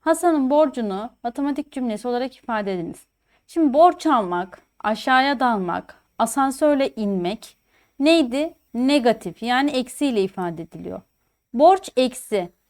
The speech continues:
Eksi, yani borç neden eksi? Çünkü cebimde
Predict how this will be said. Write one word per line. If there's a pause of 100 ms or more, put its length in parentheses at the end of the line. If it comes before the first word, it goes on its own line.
(120)
Eksi,
yani
borç
neden
eksi?
Çünkü
cebimde